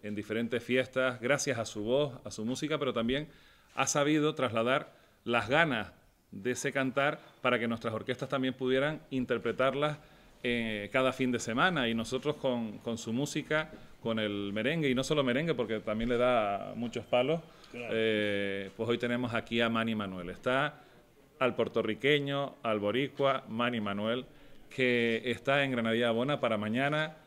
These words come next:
Speaker 1: deleitar a su público, hacer que vibremos con sus canciones, que no sabemos <laughs> además y que tenemos que cantar y disfrutar.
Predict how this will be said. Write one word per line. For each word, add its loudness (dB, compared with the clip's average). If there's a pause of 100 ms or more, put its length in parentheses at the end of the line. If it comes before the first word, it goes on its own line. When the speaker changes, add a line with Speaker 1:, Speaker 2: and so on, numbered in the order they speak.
(160)
Speaker 1:
deleitar 0
a 0
su -4
público, 2
hacer 0
que 2
vibremos 0
con -6
sus -8
canciones, -2
que -8
no -6
sabemos 0 (120)
<laughs> -10
además -2
y -2
que -6
tenemos -6
que -8
cantar -4 (500)
y 0
disfrutar. -6